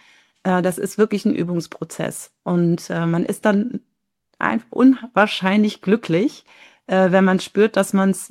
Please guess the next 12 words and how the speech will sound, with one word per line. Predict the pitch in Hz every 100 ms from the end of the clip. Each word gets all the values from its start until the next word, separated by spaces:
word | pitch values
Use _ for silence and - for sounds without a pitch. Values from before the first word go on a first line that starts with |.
| -
mehr | 180 185 220 233
und | 196
mehr | 190 190 190
in | -
den | 180
Alltag | 180 180 196 214 190
mit | 180
integrieren | 196 170 175 - 202 180
kann | 160 165 165 214 294 - - _
und | - 185
es | 190 180
lebt. | 185 165 - -